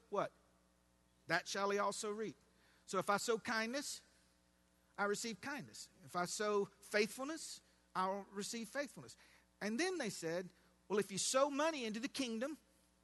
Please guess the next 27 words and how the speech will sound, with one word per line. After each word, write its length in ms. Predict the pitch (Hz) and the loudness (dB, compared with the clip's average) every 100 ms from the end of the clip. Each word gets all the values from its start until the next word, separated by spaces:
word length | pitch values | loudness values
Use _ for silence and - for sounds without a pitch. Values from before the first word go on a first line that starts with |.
| _ _ _ - | _ _ _ 2
you'll 200 | 233 240 | 6 6
receive." 520 | 254 370 370 143 110 - _ _ _ _ _ _ _ _ _ _ _ _ _ _ _ - | 4 2 0 -2 -8 -16 _ _ _ _ _ _ _ _ _ _ _ _ _ _ _ -4
Yes. 580 | 220 311 - - - - - _ _ _ _ _ _ _ _ _ | -2 0 -2 -6 -6 -10 -18 _ _ _ _ _ _ _ _ _
But 180 | 262 254 | -4 0
where 100 | 359 | 2
does 160 | 381 320 | 2 2
it 80 | 269 | -2
say 200 | 302 302 | -2 -2
you 180 | 262 254 | -2 -4
sow 260 | 277 277 | -4 -4
into 200 | 254 214 | -2 -2
their 200 | 190 285 | -2 -4
garden? 440 | 196 165 123 95 104 _ _ _ _ _ _ _ _ _ _ _ _ _ _ _ _ _ _ _ _ _ _ _ - | -2 -4 -4 -10 -18 _ _ _ _ _ _ _ _ _ _ _ _ _ _ _ _ _ _ _ _ _ _ _ -4
See, 140 | 320 | 0
that's 160 | 330 - | 2 0
the 100 | 269 | 2
thing 240 | 311 269 | 2 6
not 220 | 302 277 | 4 4
said. 240 | - 202 110 - - _ - | 0 -2 -4 -10 -20 _ 4
But 120 | 320 | 4
it's 140 | 247 | 4
implied 480 | 233 - 320 330 247 | 0 6 8 8 6
'cause 140 | 247 302 | 2 0
he's 160 | 330 | 2
on 100 | 269 | 2
the 80 | 226 | 2
television 600 | 302 330 240 220 214 269 | 6 6 6 2 0 -6